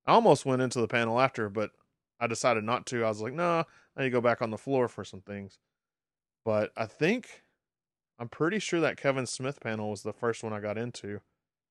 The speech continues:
And it was in Hall H, which that's the big one, of course. That's the first one I've gotten into in Hall H, especially. I know that for sure. Oh, no, I take that back. It wasn't the first panel I've been to,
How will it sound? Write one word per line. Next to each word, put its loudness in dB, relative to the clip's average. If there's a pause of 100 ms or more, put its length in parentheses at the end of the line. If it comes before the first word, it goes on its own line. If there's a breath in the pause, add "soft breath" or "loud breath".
(560)
And -8 (1400)
it -4
was -2
in -2
Hall 4
H, -2
which -10
that's -8 (440)
the 0
big 6
one, -2
of -8
course. -4
That's -2
the -2
first -2
one -2
I've -6
gotten 0
into -6
in -6
Hall -4
H, -4
especially. -4
I -8
know -4
that -2 (260)
for -14
sure. -4 (680)
Oh, 4
no, 4
I 2
take 2
that 2
back. 4
It 0
wasn't 4
the 0
first 0 (520)
panel 4
I've -2
been -6
to, -12